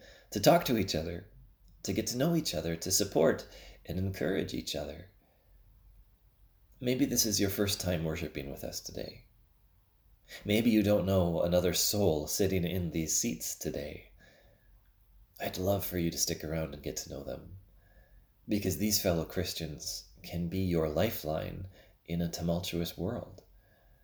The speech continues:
For those of you who have worshiped with us before, who know the other people here, how many times have you gone home from church and said something like, "Wow, Emily is really going through a rough time.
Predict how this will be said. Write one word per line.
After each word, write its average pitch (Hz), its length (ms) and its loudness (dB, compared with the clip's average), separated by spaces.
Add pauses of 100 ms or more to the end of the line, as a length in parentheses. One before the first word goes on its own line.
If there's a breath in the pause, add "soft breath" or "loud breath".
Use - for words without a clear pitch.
(1120 loud breath)
For 131 120 6
those 131 180 8
of 123 80 2
you 127 140 6
who 123 100 8
have 156 240 4
worshiped 92 400 2
with 82 180 -4
us 80 200 -4
before, 85 400 -4
who 104 100 2
know 113 260 4
the - 200 0
other 87 180 2
people 80 420 -6
here, 80 460 -6 (960 soft breath)
how 135 140 -4
many 175 160 -2
times 123 380 0
have 85 120 -2
you 107 80 -2
gone 101 260 2
home 95 280 2
from 71 240 -10
church 82 340 0
and 78 200 -6
said 90 220 0
something 80 380 -4
like, 69 320 -12 (1040 soft breath)
"Wow, 80 340 0 (140)
Emily 85 500 2 (240 loud breath)
is 82 320 -2
really 90 260 4
going 80 280 0
through 73 180 -6
a 71 80 -2
rough 73 220 -2
time. 65 340 -10